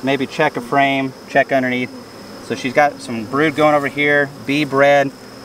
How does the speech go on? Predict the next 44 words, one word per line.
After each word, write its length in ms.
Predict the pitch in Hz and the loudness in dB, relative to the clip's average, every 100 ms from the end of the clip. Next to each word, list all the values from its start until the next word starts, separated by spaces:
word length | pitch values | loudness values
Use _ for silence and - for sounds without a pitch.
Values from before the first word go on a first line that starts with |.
| - | -12
Again, 340 | 113 147 156 | 0 2 4
not 180 | 147 143 | 4 4
a 40 | |
lot 220 | 135 139 131 | 4 2 2
of 60 | |
honey. 280 | 117 147 131 | 0 -2 -4
So 120 | - | -10
if 80 | 117 | -12
you 80 | 139 | -8
take 200 | 233 233 | -6 0
all 120 | 208 | 2
the 80 | 170 | 2
honey 300 | 143 190 175 | 0 0 2
off 260 | 139 131 113 | 2 2 -4
of 60 | |
here, 200 | 127 127 | -8 -6
you 120 | 127 | -6
have 240 | 123 170 190 | -4 -4 -4
to 80 | 127 | -10
feed 280 | - 139 | -6 -6
them. 80 | 113 | -6
That's 180 | 110 - | -8 -2
one 140 | 190 | -2
of 60 | 170 | -2
the 40 | |
problems 500 | - 160 160 131 113 - - - - | 0 2 2 -2 -12 -16 -20 -20 -10
with 220 | 127 156 | -4 -4
single 440 | - - 156 147 | -4 -4 -4 -2
brood 280 | 127 143 143 | -2 0 2
management. 540 | 131 147 143 113 110 110 | 2 2 0 -2 -8 -4
You 60 | |
get 200 | 113 139 | 0 0
more 180 | 139 143 | 2 0
honey, 400 | 151 185 190 190 - - - - - | 4 2 2 -2 -8 -20 -20 -20 -2
but 280 | - 143 131 | 2 2 2
you 140 | 135 139 | 0 4
also 280 | 151 - | 4 2
have 240 | 131 139 135 | -4 -2 -2
to 40 | |
do 180 | 117 135 | -4 -2
a 20 | |
lot 200 | 131 131 | 2 2
more 180 | 127 123 | 2 -6
feeding. 480 | 113 - 147 131 107 | -6 -4 -4 -4 -6